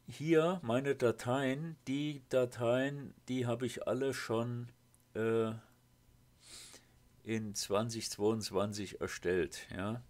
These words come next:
Und die möchte ich natürlich gerne in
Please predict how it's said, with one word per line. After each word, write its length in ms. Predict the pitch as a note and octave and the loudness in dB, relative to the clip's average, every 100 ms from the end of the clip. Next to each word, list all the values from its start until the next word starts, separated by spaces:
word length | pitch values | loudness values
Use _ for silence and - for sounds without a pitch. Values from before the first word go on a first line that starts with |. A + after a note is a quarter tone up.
| - - - - - - - - - | -20 -20 -20 -20 -20 -20 -20 -20 -2
Und 560 | A#2 A2 A2 G#2+ - - - | 0 2 0 -6 -10 -12 -6
die 220 | B2 D#3 | -2 0
möchte 340 | D3 A#2+ B2 C3+ | 0 0 0 -4
ich 140 | B2 | -2
natürlich 480 | A2+ B2 A#2 A#2 - | -2 0 0 0 2
gerne 340 | G#2+ A2 A#2+ | 2 2 0
in 560 | - - A2+ A2+ A2 | -2 0 0 0 -6